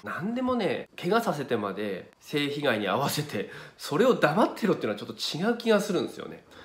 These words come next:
なんかみんなピーティーエスディーですかね、えー、ストレス性なんとか障害、あれになってたりとかして、香川さんの話もそうなんですよね。今回もなんか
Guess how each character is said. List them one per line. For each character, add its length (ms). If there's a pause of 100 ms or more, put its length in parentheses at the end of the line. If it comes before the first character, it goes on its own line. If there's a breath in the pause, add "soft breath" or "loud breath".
(120 loud breath)
な 80
ん 20
か 80
み 260
ん 80
な 100
ピ 200
ー 100
テ 80
ィ 80
ー 20
エ 20
ス 180
デ 60
ィ 220 (140)
ー 20
で 80
す 100
か 100
ね、 200
え 200
ー、 40
ス 60
ト 100
レ 100
ス 120
性 120
な 140
ん 80
と 60
か 60
障 240
害、 200 (180 loud breath)
あ 120
れ 100
に 80
な 100
っ 80
て 60
た 100
り 60
と 80
か 100
し 60
て、 100 (100)
香 140
川 200
さ 120
ん 80
の 360
話 360
も 300
そ 160
う 20
な 80
ん 40
で 60
す 60
よ 60
ね。 220 (280)
今 180
回 140
も 120
な 80
ん 40
か 140